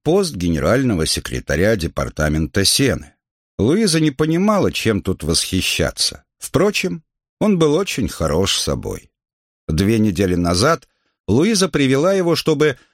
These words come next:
показать Габриэль. Он вел себя весьма учтиво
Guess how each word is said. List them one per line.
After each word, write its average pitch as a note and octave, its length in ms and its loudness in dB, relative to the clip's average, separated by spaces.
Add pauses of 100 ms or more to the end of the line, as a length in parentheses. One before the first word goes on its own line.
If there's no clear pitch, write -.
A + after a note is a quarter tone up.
(180)
показать A2+ 580 0
Габриэль. A2+ 600 0 (640)
Он G#3 180 2
вел F#3+ 180 4
себя A#2+ 260 2
весьма G2 360 2
учтиво E3 640 0